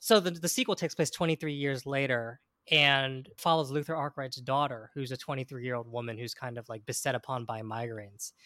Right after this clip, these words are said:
and it's her origin story. It's a lot more linear. There's also a racial component to it that isn't in Luther Arkwright. It looks at Princess Anne's version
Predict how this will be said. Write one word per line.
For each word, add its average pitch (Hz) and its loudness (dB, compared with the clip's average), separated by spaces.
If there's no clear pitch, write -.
and 135 2
it's - 0
her 302 4
origin 147 6
story. 110 -6
It's 170 0
a 180 -2
lot 196 8
more 220 -2
linear. 131 -6
There's 185 4
also 311 8
a 175 6
racial 139 -2
component 233 -4
to 233 2
it 247 2
that 165 0
isn't 170 -2
in 170 -4
Luther 180 0
Arkwright. 190 2
It 190 -4
looks 202 0
at 170 2
Princess 226 4
Anne's 151 2
version 135 -2